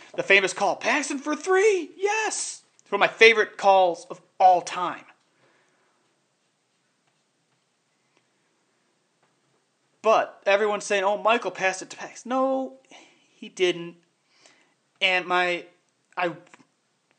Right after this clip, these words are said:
I can't find a play-by-play. This is the thing with doing shows on your own. Like, there's something, like, usually you'd have someone else, your, your partner, look it up to verify. But I'm flying solo here, so I'm doing my Mike Francesa imitation,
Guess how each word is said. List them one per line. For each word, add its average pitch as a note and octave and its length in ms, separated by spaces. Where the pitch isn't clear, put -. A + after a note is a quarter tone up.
I - 60
can't E3 240
find D#3 180
a C#3 40
play-by-play. C3+ 720
This G#3+ 120
is A3+ 80
the F#3+ 60
thing F#3 300
with D#3+ 160
doing E3 200
shows E3+ 340
on D#3+ 120
your D3 160
own. D#3 240
Like, C3+ 200
there's D3 200
something, D#3+ 320
like, C3+ 220
usually F3 320
you'd D3+ 100
have D#3 140
someone D#3+ 320
else, D3+ 320
your, D#3 80
your D#3 80
partner, D#3+ 500
look E3+ 160
it D#3 60
up D3+ 160
to D3+ 80
verify. D3+ 540
But D#3 140
I'm D3+ 100
flying E3 360
solo D#3 260
here, E3 160
so D#3+ 80
I'm C#3+ 80
doing F#3+ 180
my E3 80
Mike E3 260
Francesa C#3+ 560
imitation, E3 640